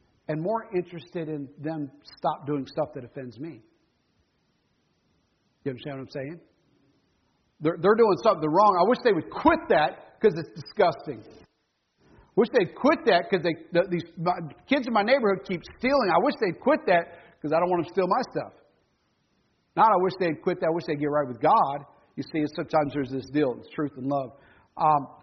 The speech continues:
so, so when we think that we, when we think God is so, so focused on truth that we can spare love. "Well, if I'm gonna err on one side, I'm gonna err on the side of the truth." Well, why do we have to err? Is it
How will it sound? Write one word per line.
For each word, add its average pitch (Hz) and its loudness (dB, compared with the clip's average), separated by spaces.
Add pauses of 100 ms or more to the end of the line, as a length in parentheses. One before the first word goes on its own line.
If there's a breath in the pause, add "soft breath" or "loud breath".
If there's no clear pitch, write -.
(100)
so, - 4 (340)
so 214 0
when 208 2
we 302 -2 (120)
think 202 0
that 185 0 (280)
we, 262 0 (320)
when 196 -4
we 277 0
think 226 -2
God 226 6
is 190 0 (240)
so, 359 6 (160 loud breath)
so 294 4 (100)
focused 285 6
on 202 4 (160)
truth 233 0 (1200)
that 185 2
we 233 0
can 190 -2 (220)
spare 254 6 (100)
love. 156 4
"Well, 220 8
if - 2
I'm 262 6
gonna 240 2
err 269 6
on 247 4
one 262 6
side, 190 4
I'm 185 0
gonna 190 0
err 214 4
on 196 0
the 185 -6
side 202 4
of 170 0
the 160 -8
truth." - -2 (160 loud breath)
Well, 190 2
why 262 6
do 262 4
we 240 -2
have 233 2
to 220 -2
err? 220 0 (1600)
Is 185 2
it 175 -10